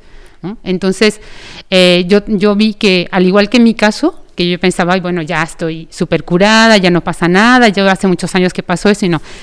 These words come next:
Había, igual que en mi situación, muchas mujeres que habían pasado, que estaban en el taller, que habían pasado por un maltrato, mal-, por maltratos en su, en sus situaciones, este, de pareja,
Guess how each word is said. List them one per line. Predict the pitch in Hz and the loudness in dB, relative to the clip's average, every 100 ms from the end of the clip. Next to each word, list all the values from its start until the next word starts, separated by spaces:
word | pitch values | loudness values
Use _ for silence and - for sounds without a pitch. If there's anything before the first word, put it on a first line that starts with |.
| - - - - | -20 -20 -20 -2
Había, | 202 214 262 | 2 6 6
igual | 254 285 | 6 2
que | 277 | 4
en | 269 | 4
mi | 233 | 4
situación, | 185 202 202 240 247 - | 2 -2 0 0 -2 -4
muchas | 208 214 233 | -4 0 0
mujeres | 208 226 214 | 2 0 0
que | 196 | 0
habían | 196 | 0
pasado, | 202 196 196 190 185 - - - - | 0 0 0 0 -2 -10 -20 -20 -8
que | |
estaban | - 196 226 | -2 2 4
en | 226 | 4
el | 190 | 2
taller, | 202 185 180 - - | 0 0 -2 -6 -8
que | - | -4
habían | 180 180 | -2 0
pasado | 208 - 185 180 | -2 2 0 0
por | 170 | -2
un | 170 | 0
maltrato, | 180 175 180 185 185 202 | 0 -2 -6 -6 -6 -4
mal-, | 170 160 - | -4 -4 -4
por | 175 | -4
maltratos | 170 160 156 160 175 170 185 - | -2 0 0 0 -2 -2 -4 -2
en | 165 | -4
su, | - 156 | -4 -6
en | 175 165 | -6 -4
sus | 165 | -6
situaciones, | - 170 165 - 175 185 175 | -6 -6 -4 0 0 0 -4
este, | - 160 | -6 -4
de | 160 | -2
pareja, | 180 202 - | 0 0 -2